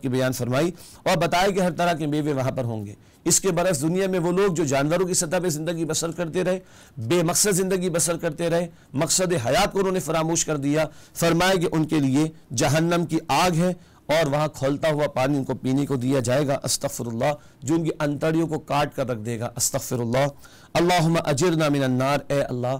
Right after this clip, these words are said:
ہمیں آگ کے عذاب سے بچا لیجئے۔ اس کے بعد بتایا گیا قیامت قریب ہے، دور نہیں۔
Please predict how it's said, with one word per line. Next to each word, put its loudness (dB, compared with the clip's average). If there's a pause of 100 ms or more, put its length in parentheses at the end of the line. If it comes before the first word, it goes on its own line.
(220)
ہمیں 0
آگ 2 (140)
کے -4
عذاب -2
سے -6
بچا -6
لیجئے۔ -8 (260)
اس 0
کے 0
بعد 2
بتایا 0
گیا 0
قیامت -2
قریب 0
ہے، -6 (260)
دور 2
نہیں۔ -2